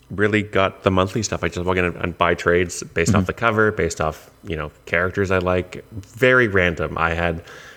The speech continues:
Speaker 1: disposable income for the first time in my life, and I was giving myself a comics education just by, uh, picking stuff out. I, I quickly gravitated actually towards a lot of the indie stuff, um, Eddie Campbell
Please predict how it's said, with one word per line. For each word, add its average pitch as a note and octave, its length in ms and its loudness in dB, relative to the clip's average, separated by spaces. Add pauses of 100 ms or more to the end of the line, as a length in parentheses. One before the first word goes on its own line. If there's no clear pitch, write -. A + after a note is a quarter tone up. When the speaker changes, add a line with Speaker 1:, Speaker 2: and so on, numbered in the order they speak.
(140)
Speaker 1:
disposable G#2 560 2
income F#2+ 400 0
for F2 100 -2
the E2+ 80 -4
first G2 260 -2
time F#2+ 200 0
in - 20 -6
my E2+ 100 -4
life, D#2+ 380 -2 (640)
and F2+ 100 0
I F2 40 2
was E2+ 140 -2
giving F#2+ 240 0
myself F2+ 560 -2
a E2+ 280 0
comics F#2 400 -2
education F#2 580 0
just - 280 0
by, E2+ 340 -2 (720)
uh, E2 200 0
picking G#2 400 -2
stuff G2 240 0
out. F2 220 0
I, E2 180 0 (120)
I E2+ 140 0
quickly - 500 -2
gravitated F#2+ 420 4
actually F2+ 360 2
towards F2+ 480 2
a - 120 0
lot F2 180 4
of F2 160 -4
the F2 500 -2
indie F2+ 320 2
stuff, - 640 0 (200)
um, D#2 440 0 (1400)
Eddie F2 240 0
Campbell E2+ 960 -2